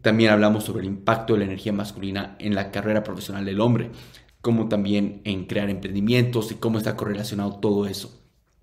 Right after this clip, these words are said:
Y por último, finalizamos hablando acerca de terapias y métodos para poder balancear y también crear esa energía masculina y poder trabajarla, am,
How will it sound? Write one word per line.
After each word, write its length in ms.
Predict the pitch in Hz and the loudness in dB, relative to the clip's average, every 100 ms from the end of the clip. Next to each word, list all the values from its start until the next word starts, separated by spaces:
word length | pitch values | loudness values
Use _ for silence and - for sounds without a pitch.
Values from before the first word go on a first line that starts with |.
| - | -4
Y 100 | 143 | -2
por 160 | 135 139 | 6 6
último, 420 | 131 120 117 123 | 6 6 4 4
finalizamos 580 | 120 104 104 117 117 104 | 2 -2 -2 0 0 0
hablando 300 | 98 104 101 | -2 0 0
acerca 300 | 98 - 104 | -2 -4 -4
de 140 | 95 | -6
terapias 640 | 92 110 107 123 123 117 - | -4 -2 0 0 0 -2 -4
y 80 | 113 | -2
métodos 480 | 113 120 107 104 104 | 2 2 2 0 0
para 300 | - 104 - | -4 -6 -2
poder 180 | 110 104 | -2 -2
balancear 840 | 104 104 104 104 - 110 127 165 - - - | -4 -6 -8 -6 -4 -4 -4 -8 -16 -20 -8
y 140 | - 151 | -6 -2
también 600 | 120 107 107 120 117 - | 0 2 2 2 -2 -4
crear 600 | 107 107 113 131 120 - | -4 -2 0 0 -2 -2
esa 240 | 113 - | -2 -2
energía 420 | 98 98 - 107 | -2 -4 -2 0
masculina 400 | 98 101 - 104 | 0 -2 -2 0
y 40 | 104 | 0
poder 260 | - 98 | -2 -4
trabajarla, 720 | - 104 101 - 107 98 104 - - - - - - | -2 -6 -6 -4 -4 -2 -6 -10 -18 -20 -20 -20 -4
am, 480 | 110 101 101 95 | 2 2 2 -4